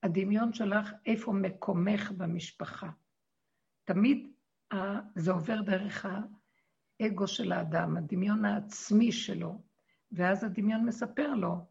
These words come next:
"לא הזמינו אותך, אתה לא אהוב", <clears throat> לא יודעת מה באו לך במחשבות, <clears throat> "למה לא קוראים לי?" אה,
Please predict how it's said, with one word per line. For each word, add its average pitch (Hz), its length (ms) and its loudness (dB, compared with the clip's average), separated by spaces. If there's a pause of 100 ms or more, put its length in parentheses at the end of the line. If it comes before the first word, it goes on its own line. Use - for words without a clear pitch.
(380)
"לא 175 120 0
הזמינו 214 340 4
אותך, 214 280 -2
אתה 190 180 -6
לא 170 240 0
אהוב", 196 600 0 (480)
<clears throat> 254 920 10
לא 185 80 4
יודעת 220 240 2
מה 202 120 6
באו 196 240 4
לך 208 160 0
במחשבות, 185 680 -2 (1040)
<clears throat> - 1080 8
"למה 180 260 6
לא 170 100 2
קוראים 247 520 2
לי?" 208 380 2 (1300)
אה, 170 360 0